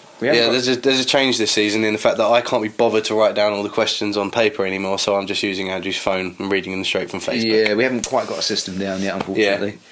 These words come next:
Speaker 2: Oh well, let's just, uh, kick off, shall we?
Speaker 1: Well, we're not gonna do a bit of a preamble. Like, say, how was Christmas? How was the New
Speaker 2: Is it,
Speaker 1: Year?
Speaker 2: well, have we not done? Didn't we release a Christmas episode?
Speaker 1: We
Speaker 2: That was
Speaker 1: did,
Speaker 2: actually
Speaker 1: I mean,
Speaker 2: after.
Speaker 1: did, but did, did, did, did you have a nice
Speaker 2: It's
Speaker 1: Christmas?
Speaker 2: February though.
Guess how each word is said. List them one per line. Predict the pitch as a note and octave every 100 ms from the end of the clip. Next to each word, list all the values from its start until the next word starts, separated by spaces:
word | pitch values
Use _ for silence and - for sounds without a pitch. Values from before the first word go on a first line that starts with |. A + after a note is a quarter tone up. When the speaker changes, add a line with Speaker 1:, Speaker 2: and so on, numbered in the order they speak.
| -
Speaker 2:
Oh | D3 B2+
well, | C3+ - _ -
let's | D#3+ D3+ -
just, | - -
uh, | D3+ C#3+ C#3+ C#3+ A#2 A2+ - _ - _ - -
kick | C#3 C#3+
off, | D#3 -
shall | - B2
we? | D#3 D#3 - _ _ _ _ _
Speaker 1:
Well, | F2 D#2+ G2+
we're |
not | A2+
gonna | A#2
do | A2+
a |
bit | G2+ A2
of |
a | -
preamble. | A2+ A2 G#2 A2+ B2 A#2+
Like, | G#2+ G2+
say, | G#2+
how | G2+ G#2+ A2
was | G2+
Christmas? | - - G2+ - A#2 A2 -
How | A2+
was | G#2+
the | A2
New | A2 G#2+ G#2
Speaker 2:
Is | G2+
it, | A2+
Speaker 1:
Year? | D#3
Speaker 2:
well, | D3+
have | E3
we | F#3
not | F#3
done? | G3 G#3+ F#3+ C#3 C#3
Didn't | D#3+ E3
we | E3+ D3+
release | E3 E3+ -
a |
Christmas | - F#3 - A#2
episode? | A2 A2 -
Speaker 1:
We | A#2+ G#2+
Speaker 2:
That |
was | A#2
Speaker 1:
did, | B2+
Speaker 2:
actually | F2+ A#2+
Speaker 1:
I | A#2+
mean, | B2+ A2
Speaker 2:
after. | B2 A#2
Speaker 1:
did, | - - - G#3+ A3+
but | A3
did, | A3 -
did, | C3 A2
did, | A#2
did | C3 B2
you | G2+
have | F#2
a |
nice | G2+ D3+
Speaker 2:
It's | G3
Speaker 1:
Christmas? | - - A#3+ G#3
Speaker 2:
February | D#3 A2 G#2
though. | G2 F#2+